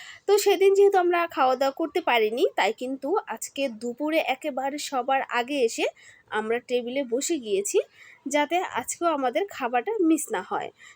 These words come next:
সেদিন অনেক রাতে হচ্ছে আমরা গিয়েছিলাম, বাচ্চাদের না খাইয়ে নিয়ে গিয়েছিলাম, বাচ্চারা অনেক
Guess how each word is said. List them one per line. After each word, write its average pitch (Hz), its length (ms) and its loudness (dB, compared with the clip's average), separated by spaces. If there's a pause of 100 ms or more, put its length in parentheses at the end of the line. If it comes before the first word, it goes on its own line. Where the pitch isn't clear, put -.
সেদিন 381 360 2
অনেক 392 280 4
রাতে 254 420 0
হচ্ছে 311 300 -2
আমরা 262 220 -2
গিয়েছিলাম, 240 640 -2
বাচ্চাদের 240 420 -4
না 220 220 -2
খাইয়ে 269 280 -2
নিয়ে 277 240 -4
গিয়েছিলাম, 269 540 -4
বাচ্চারা 226 420 -2
অনেক 220 200 -2